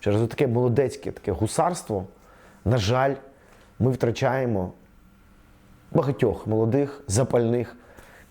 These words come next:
світлих і красивих хлопців. Війна не буде швидкою, вона буде тривати довго. І дуже хотілося, щоб ми, перемігши, а, могли побавитися з нашими дітьми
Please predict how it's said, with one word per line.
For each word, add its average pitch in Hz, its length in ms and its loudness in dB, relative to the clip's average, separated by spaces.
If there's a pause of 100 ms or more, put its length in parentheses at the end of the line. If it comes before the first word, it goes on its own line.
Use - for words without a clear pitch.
(360)
світлих 135 640 0 (180)
і 101 340 2 (720)
красивих 110 480 0
хлопців. - 440 -4 (260)
Війна 170 300 2
не 170 80 2
буде 143 500 2
швидкою, 113 580 -2
вона 127 220 0
буде 120 200 0
тривати 117 420 0
довго. 104 540 -2 (160)
І - 60 -4
дуже 117 220 0
хотілося, 127 600 -2
щоб - 240 -4 (420)
ми, 123 180 2
перемігши, 127 680 -2 (760)
а, 98 360 2
могли 113 360 2
побавитися 113 840 0
з 92 100 -6
нашими 120 380 0
дітьми 92 480 -2